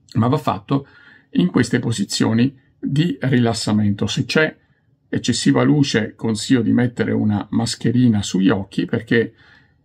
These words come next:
quello che è fondamentale è questo lavoro introspettivo. Quindi, riepilogando, lavoriamo su un problema fisico, un dolore,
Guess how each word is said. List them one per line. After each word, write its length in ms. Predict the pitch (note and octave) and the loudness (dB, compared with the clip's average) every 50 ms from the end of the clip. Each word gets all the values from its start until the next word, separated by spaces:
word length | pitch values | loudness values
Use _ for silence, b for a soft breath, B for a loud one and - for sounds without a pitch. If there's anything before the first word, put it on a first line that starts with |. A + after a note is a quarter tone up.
| _ _ _ _ - - | _ _ _ _ -20 -10
quello 220 | - - C3+ A#2+ A2+ | -2 0 0 0 2
che 120 | - A2+ | 0 -2
è 20 | G#2+ | -2
fondamentale 800 | - C3+ C3 C#3+ D#3 G3 - F#3+ - - G#2+ A2 A#2 B2+ B2+ - | 0 2 2 2 2 2 0 0 -2 -2 0 0 0 0 0 -2
è 140 | - - | -4 -4
questo 300 | - - A#2 - - B2 | -2 -2 -2 -2 -2 -2
lavoro 420 | B2+ C3+ C3 A#2+ A2+ A2+ A2 A2 - - | 0 0 0 2 2 0 0 0 -2 -2
introspettivo. 1040 | D#3 E3 E3 E3 - - A#2 G#2+ - - - G#2 - - - F#2+ F#2+ G2 F#2+ G#2 - _ _ _ _ _ _ _ _ | -2 -2 -2 -4 -4 -4 -4 -4 -4 -6 -6 -8 -6 -6 -4 -4 -4 -4 -6 -8 -12 _ _ _ _ _ _ _ _
Quindi, 340 | - C#3+ C3+ B2+ A#2 G#2+ G#2 | 4 6 6 6 6 4 2
riepilogando, 880 | G#2+ G#2+ G#2+ G#2+ A#2+ A#2 A#2+ A#2+ B2 A2+ G#2 G#2 G#2 G#2+ B2+ D#3 F3 b b b b b b b b b b | 0 -2 -2 0 0 0 2 2 2 0 0 0 2 2 2 0 -2 b b b b b b b b b b
lavoriamo 640 | - A#2+ A#2 A2 A#2 A#2 A2+ A#2+ B2+ B2+ B2 A#2 A2+ | -4 -2 0 0 2 2 2 4 4 4 2 2 0
su 180 | A2 - - A#2 | -2 -2 0 0
un 100 | A2+ A2+ | 0 0
problema 540 | A2 A#2+ A2+ G#2 A2 A#2 A#2 A#2 A2 A2 G#2+ | 0 -2 -2 0 0 0 2 2 0 0 -2
fisico, 760 | - - C#3 C3 A#2+ - - A2+ G#2 - A#2 B2+ C#3 - - | 0 2 2 2 2 2 0 -2 0 2 2 2 2 2 2
un 200 | C3+ B2 A#2 A#2 | 2 4 4 4
dolore, 680 | A#2+ A#2+ A#2 A#2 A2+ A2 A2 A2 A#2 C#3 F3 G3+ - | 4 4 4 4 4 2 2 2 0 0 0 -2 -6